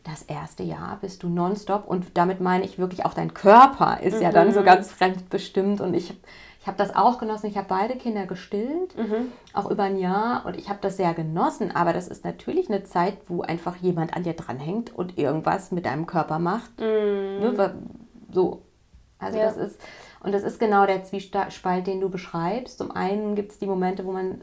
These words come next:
Speaker 1: unfassbar dankbar ist und
Speaker 2: Mhm.
Speaker 1: vor Liebe, so, ne, gerade wenn die so noch so ganz klein sind, überquillt. Mm.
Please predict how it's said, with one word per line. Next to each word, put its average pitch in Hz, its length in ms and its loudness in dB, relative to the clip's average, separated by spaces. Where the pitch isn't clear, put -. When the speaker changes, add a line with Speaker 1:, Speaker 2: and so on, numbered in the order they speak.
Speaker 1:
unfassbar 208 880 -2
dankbar 262 480 4
ist 214 300 -2
und 214 180 0
Speaker 2:
Mhm. 220 100 2
Speaker 1:
vor 202 100 4
Liebe, 208 540 4
so, 202 180 -2
ne, 202 200 -4
gerade 233 300 -4
wenn 214 120 -2
die 214 100 -8
so 214 300 -6
noch 208 140 -10
so 208 100 -20
ganz 240 220 -10
klein 214 320 -6
sind, 202 220 -6
überquillt. 220 840 2
Mm. 196 440 -2